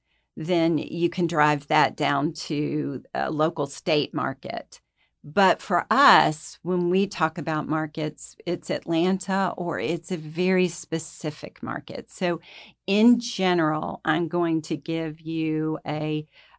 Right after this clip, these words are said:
an M L S Atlanta-based market statistics. So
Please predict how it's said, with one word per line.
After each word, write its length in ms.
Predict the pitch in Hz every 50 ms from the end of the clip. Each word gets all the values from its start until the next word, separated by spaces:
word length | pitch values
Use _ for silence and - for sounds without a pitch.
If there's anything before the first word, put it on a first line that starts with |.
| _
an 180 | - 175 175 170
M 280 | - - 190 202 202 202
L 200 | 185 175 170 165
S 300 | 160 165 156 156 - - -
Atlanta-based 920 | 165 - - - 147 147 143 139 139 139 - - - - 139 131 - -
market 440 | 147 143 120 120 - - - - - _ _ _ _ _ _ _ _ _
statistics. 1080 | - - - - - 180 175 - - 175 143 - - - - - - - - - - - - - - - - -
So 500 | - - - 196 175 196 185 160 151 -